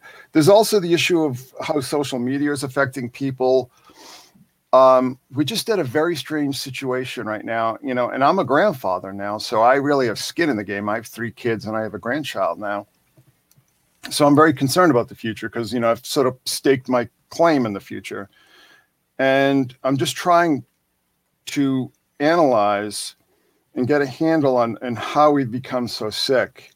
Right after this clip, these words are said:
and, and what's led to that. And one of the things that I've been very focused on over the years is – you know, all these various kind of intelligence operations that have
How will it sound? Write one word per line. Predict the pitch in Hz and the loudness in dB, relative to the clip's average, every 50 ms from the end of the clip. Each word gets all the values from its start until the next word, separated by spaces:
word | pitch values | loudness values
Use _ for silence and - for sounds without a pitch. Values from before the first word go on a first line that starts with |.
| _ - | _ -8
and, | 110 110 107 98 98 | -6 -6 -6 -6 -8
and | 120 117 120 | -6 -4 0
what's | 127 135 131 131 - | 2 2 0 0 0
led | 120 131 139 139 123 | 2 4 4 4 2
to | 120 95 | -2 -2
that. | 104 104 101 101 101 - _ _ _ _ _ _ _ _ _ _ _ _ _ - | 0 2 2 2 0 -2 _ _ _ _ _ _ _ _ _ _ _ _ _ -4
And | - 139 139 135 135 135 131 135 _ _ _ - | 0 2 4 4 4 4 2 0 _ _ _ 0
one | 143 139 147 156 | 4 4 6 6
of | 147 131 | 4 2
the | 143 | 2
things | 151 147 139 123 - | 2 2 2 2 2
that | 135 123 | 4 4
I've | 123 123 110 98 - - _ _ _ _ _ _ _ _ _ _ | 4 4 2 -2 -10 -20 _ _ _ _ _ _ _ _ _ _
been | - 135 123 120 | -2 -2 0 0
very | 104 135 135 135 | 2 2 2 2
focused | 127 131 - 135 127 123 127 123 117 - - | 0 0 0 -2 0 0 -2 -8 -8 -6 -4
on | 120 113 113 110 110 110 104 - - - - | -2 -2 0 -2 -2 -4 -6 -10 -12 -8 -6
over | 123 127 98 117 | -4 -4 -4 -4
the | 107 110 113 | -6 -6 -8
years | 110 117 123 123 120 120 120 113 104 - | -6 -2 0 2 2 2 2 0 -2 -6
is – | 113 113 110 101 - - - _ _ _ _ _ _ _ _ _ _ _ _ _ - | -8 -6 -6 -8 -10 -10 -12 _ _ _ _ _ _ _ _ _ _ _ _ _ -2
you | 127 127 | 0 2
know, | 127 95 | 4 4
all | 117 131 | 4 4
these | 123 131 123 107 | 4 2 0 0
various | 85 131 131 127 123 120 110 - | 4 4 4 4 4 2 -2 -4
kind | - - 127 123 117 | -4 -2 -2 0 0
of | 104 104 | -2 -4
intelligence | 110 101 - - 123 127 127 127 127 110 101 - | -6 -6 -2 2 4 4 4 2 0 -6 -6 -4
operations | 110 104 101 - 98 101 101 104 107 - - 104 101 92 92 - - | -4 -4 -4 -2 -4 -4 -4 -4 -6 -8 -10 -10 -10 -12 -12 -10 -4
that | 117 110 104 - - | -2 -2 -2 -2 -4
have | - 113 110 107 98 - - - _ | -6 -4 -4 -4 -6 -8 -18 -20 _